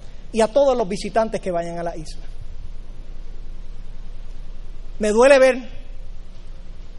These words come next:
cómo familiares tienen que esperar demasiado tiempo por los cuerpos de sus seres queridos.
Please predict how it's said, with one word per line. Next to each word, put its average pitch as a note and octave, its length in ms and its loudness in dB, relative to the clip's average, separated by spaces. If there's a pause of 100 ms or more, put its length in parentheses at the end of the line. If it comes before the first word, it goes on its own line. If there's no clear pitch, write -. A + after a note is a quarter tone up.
(500)
cómo C#4 240 6
familiares C#4+ 840 6 (1300)
tienen C4 260 4
que C4+ 100 4
esperar B3+ 560 4 (600)
demasiado A3+ 640 2
tiempo G3 400 -2 (920)
por A#3 120 6
los A3+ 140 4
cuerpos C#4+ 420 6
de A3 120 0
sus G#3 160 -6
seres G#3+ 180 2
queridos. E3+ 400 -2